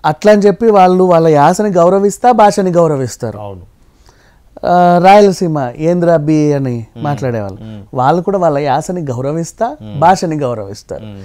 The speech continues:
Speaker 1: ఇక్కడ మాత్రమే తెలుగు తల్లి,
Speaker 2: మ్మ్.
Speaker 1: అప్-, అప్పట్లో బూతులండి,
Speaker 2: మ్మ్.
Speaker 1: తెలుగు తల్లిని బూతులు తిట్టిన దాఖలాలు ఉన్నాయి మీరు గమనిస్తే.
Speaker 2: అవునా?
Speaker 1: ఆ,
Speaker 2: మ్మ్.
Speaker 1: రాష్ట్రం విడిపోయిన
Speaker 2: మ్మ్.
Speaker 1: కొత్తలో
Speaker 2: మ్మ్.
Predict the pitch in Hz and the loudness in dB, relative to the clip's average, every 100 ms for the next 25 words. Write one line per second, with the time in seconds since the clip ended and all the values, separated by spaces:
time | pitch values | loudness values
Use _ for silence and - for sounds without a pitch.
0 | 92 - 160 - 240 247 220 202 - 196 | -20 -6 -6 -2 2 2 2 -2 -4 -4
1 | 165 202 - 180 208 226 226 214 202 180 | -4 -6 -2 0 0 2 2 4 4 2
2 | 160 135 120 107 _ _ 101 101 98 92 | 0 -4 -6 -10 _ _ -20 -18 -18 -20
3 | _ _ - 117 - 117 147 160 139 196 | _ _ -14 -14 -12 -12 -8 -6 -4 -6
4 | - 202 175 160 156 - 110 104 95 90 | -4 -6 -6 -8 -12 -14 -16 -14 -16 -20
5 | _ _ _ - 175 202 208 196 185 165 | _ _ _ -4 -2 0 0 0 -2 -2
6 | 170 180 190 180 165 170 170 165 151 143 | -2 -2 -2 -2 -4 -4 -2 -2 -4 -6
7 | 135 127 143 151 160 156 151 143 139 139 | -8 -6 -8 -4 -4 -2 -4 -4 -4 -4
8 | 135 135 143 147 - 123 - 104 104 95 | -4 -6 -6 -6 -8 -14 -14 -16 -16 -18
9 | 90 _ - 190 277 285 156 123 151 - | -20 _ -6 0 0 0 -2 -2 -4 -4
10 | 190 185 175 175 160 151 139 - 147 107 | -4 -2 -2 -2 -4 -4 -6 -4 -6 -6
11 | 131 233 202 | -8 -8 -10